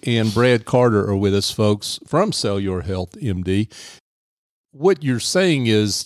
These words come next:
you're giving people a roadmap on their fasting journey, and you're giving them supplements,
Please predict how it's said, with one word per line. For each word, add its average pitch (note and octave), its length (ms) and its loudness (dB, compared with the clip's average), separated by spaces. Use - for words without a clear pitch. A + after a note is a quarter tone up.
you're C#3+ 320 2
giving C3 420 2
people G#2 460 -2
a F2+ 40 -4
roadmap G2 800 0
on A#2+ 200 2
their G#2+ 160 2
fasting A2 580 0
journey, F2+ 600 0
and A2 180 0
you're A2+ 140 2
giving C3 400 2
them G2+ 420 0
supplements, A2+ 840 -2